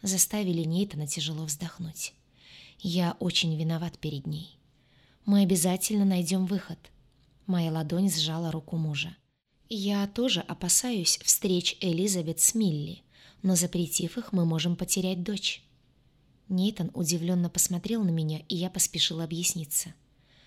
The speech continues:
Когда Милли вырастет и узнает, что мы запретили ее родной матери видеться с ней,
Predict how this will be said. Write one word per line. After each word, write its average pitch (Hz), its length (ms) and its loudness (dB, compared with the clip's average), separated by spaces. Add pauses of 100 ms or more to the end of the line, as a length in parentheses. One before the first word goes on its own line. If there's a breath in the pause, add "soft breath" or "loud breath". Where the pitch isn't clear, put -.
(200 soft breath)
Когда 180 280 2
Милли 185 280 6
вырастет 175 540 0
и 175 100 -2
узнает, 175 480 0
что - 200 0
мы 185 100 2
запретили 185 580 0
ее 165 360 0
родной 170 260 -2
матери 180 400 -2
видеться 151 480 -2
с - 140 2
ней, 147 240 -6